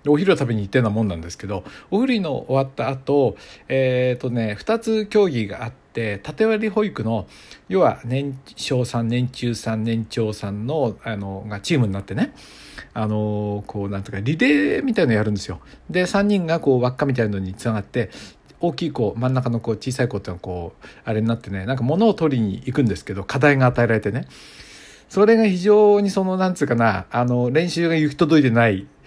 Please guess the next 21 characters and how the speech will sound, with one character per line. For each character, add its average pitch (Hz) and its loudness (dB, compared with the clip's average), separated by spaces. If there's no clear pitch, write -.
ん 101 -2
で、 95 -2
め 156 2
ち - 4
ゃ 254 8
め 262 4
ち 269 2
ゃ 262 2
ト 254 6
ラ 262 8
ブ 247 4
ル 180 0
が 143 6
起 139 6
こ 160 2
っ - 0
て、 - -6
本 214 0
当 294 4
に - 4
面 196 10